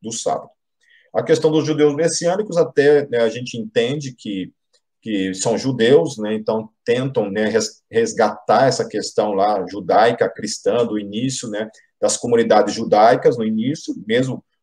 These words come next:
compostas por cristãos, né, cristãos judeus,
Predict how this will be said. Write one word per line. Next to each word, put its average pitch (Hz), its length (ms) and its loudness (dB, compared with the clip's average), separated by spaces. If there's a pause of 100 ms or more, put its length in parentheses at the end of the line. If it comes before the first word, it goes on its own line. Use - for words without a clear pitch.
compostas 110 680 2
por 107 200 0
cristãos, 131 640 0
né, 117 140 -2
cristãos 120 600 0
judeus, 135 500 0